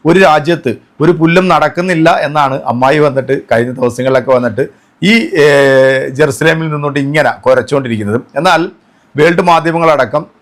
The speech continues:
നമ്മുടെ ഇവിടുത്തെ മുഖ്യധാരാ മാധ്യമങ്ങളടക്കം ഇസ്രായേലിനെ പിന്തുണച്ചിട്ടുള്ള പല സോഷ്യൽ മീഡിയയിലും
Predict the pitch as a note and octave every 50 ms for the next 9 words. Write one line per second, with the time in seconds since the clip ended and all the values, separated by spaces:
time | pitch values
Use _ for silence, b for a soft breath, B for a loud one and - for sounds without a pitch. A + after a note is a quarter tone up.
0 | _ - C#3 B2+ C#3 D3 D3+ D3+ D#3 E3+ D#3 C3 C#3 C#3+ D#3 D3+ C#3+ C3 - D#3
1 | D3+ D#3 D3+ D3+ D#3 D3+ D3 C#3 C3 B2+ C#3 C#3 C#3+ C#3 B2+ A#2+ A2+ G2+ - D3
2 | - b b b b b B2+ G#2 - D3 E3 E3 E3+ F3 E3+ F3 E3 D#3+ D#3 D#3
3 | E3 F3 F3 E3+ - - F3 D#3 E3 E3 D#3+ E3+ E3+ D#3 D3 D#3 E3 D3+ D#3 D#3+
4 | C#3+ - - F3 F3 E3+ E3 D#3+ E3 D#3+ D3+ C#3+ D3 C#3+